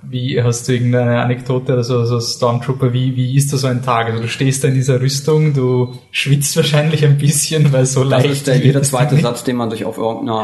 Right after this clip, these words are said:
Speaker 2: auf irgendeinem Event anhören, äh, kann, äh, "Ist aber bestimmt warm da drunter, oder?"
Speaker 1: <laughs>
Speaker 2: Das ist das Erste, was mal von den meisten Leuten kommt. Ja, ähm, wie stellt man sich sowas vor? Ähm, es ist wirklich die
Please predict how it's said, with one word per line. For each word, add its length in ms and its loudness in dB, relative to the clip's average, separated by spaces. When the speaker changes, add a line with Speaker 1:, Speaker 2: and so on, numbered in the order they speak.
Speaker 2:
auf 140 -6
irgendeinem 320 -4
Event 200 -4
anhören, 480 -4
äh, 320 -4
kann, 560 -2
äh, 300 -4
"Ist 100 -12
aber 120 0
bestimmt 260 -4
warm 220 -2
da 80 -2
drunter, 380 -4
oder?" 120 -4
Speaker 1:
<laughs> 400 0
Speaker 2:
Das 120 -2
ist 120 -4
das 120 -4
Erste, 400 -4
was 140 -6
mal 160 -6
von 140 -6
den 80 -2
meisten 300 -4
Leuten 260 -6
kommt. 240 -4
Ja, 440 -2
ähm, 580 -4
wie 100 -8
stellt 260 -4
man 120 -4
sich 140 -6
sowas 240 -6
vor? 480 -8
Ähm, 460 -4
es 120 -10
ist 160 -8
wirklich 460 -6
die 420 -8